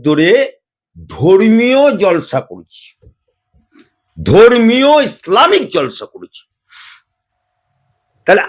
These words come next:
আঠাশ বছর ধরে উনি ধর্মীয় ইসলামিক জলসা করেছেন, উনার ফুরফুরার নাম ভাঙিয়েছেন, দাদা হুজুরের নাম ভাঙিয়েছেন, রসুলের নাম ভাঙিয়েছেন, এবং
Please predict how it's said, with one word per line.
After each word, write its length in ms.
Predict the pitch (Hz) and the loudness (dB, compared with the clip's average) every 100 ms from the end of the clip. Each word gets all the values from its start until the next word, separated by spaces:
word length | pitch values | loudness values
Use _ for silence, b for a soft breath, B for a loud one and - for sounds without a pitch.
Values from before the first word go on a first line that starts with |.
| - 139 | -2 0
আঠাশ 380 | 160 - 269 240 220 | 0 0 0 0 -2
বছর 340 | 240 247 254 208 - | 0 0 -2 -4 -6
ধরে 260 | 247 240 247 254 247 - 208 | 0 4 6 4 2 -4 -4
উনি 180 | 220 233 170 | -2 -2 -4
ধর্মীয় 640 | 120 175 190 208 220 226 233 240 B B - | -2 0 0 2 2 2 0 0 B B -10
ইসলামিক 640 | 143 - 180 196 226 254 165 180 | -10 -6 -2 -2 -2 -4 -4 -2
জলসা 380 | 202 190 202 202 - | -2 -2 -2 -4 -2
করেছেন, 480 | 196 208 - 202 214 190 _ _ _ - | -2 -2 0 0 0 -2 _ _ _ -6
উনার 520 | 180 208 220 233 233 - _ _ _ _ _ _ | -2 0 0 0 -4 -8 _ _ _ _ _ _
ফুরফুরার 580 | - 214 220 214 220 214 175 | -2 -2 -2 -2 0 0 -2
নাম 180 | 160 196 | -2 -2
ভাঙিয়েছেন, 600 | 208 226 226 220 220 214 220 220 _ _ _ _ _ | -2 0 0 -2 0 0 0 -6 _ _ _ _ _
দাদা 320 | 87 156 214 240 | -4 -2 0 2
হুজুরের 540 | 226 202 233 220 208 156 | 0 0 0 2 2 0
নাম 140 | 151 180 214 | -2 -2 -2
ভাঙিয়েছেন, 640 | 220 233 233 226 226 233 233 _ _ _ _ _ _ _ _ _ | -2 0 -2 -2 -2 -2 -2 _ _ _ _ _ _ _ _ _
রসুলের 600 | 107 196 - 247 247 240 196 160 | -2 -2 0 2 4 4 2 0
নাম 140 | 170 208 | 0 0
ভাঙিয়েছেন, 600 | 214 233 233 220 226 233 240 - _ _ _ _ | 0 0 0 -2 0 0 -2 -10 _ _ _ _
এবং 300 | - 262 330 | -2 0 0